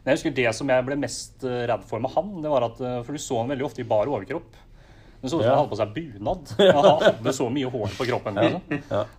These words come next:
Speaker 1: var en blanding av bunad og varulv, var
Speaker 2: Ja.
Speaker 1: han fyren der.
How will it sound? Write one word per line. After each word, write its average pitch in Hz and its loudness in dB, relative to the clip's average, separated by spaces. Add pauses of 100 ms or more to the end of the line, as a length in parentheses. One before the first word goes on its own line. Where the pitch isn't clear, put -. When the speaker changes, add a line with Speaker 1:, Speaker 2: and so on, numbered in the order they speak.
(120)
Speaker 1:
var 123 4
en 120 -4
blanding 113 -6
av 107 -8
bunad 101 -10
og 101 -6
varulv, 127 -2 (140)
var 135 -2
Speaker 2:
Ja. 131 2
Speaker 1:
han 120 -6
fyren 117 -10
der. 101 -10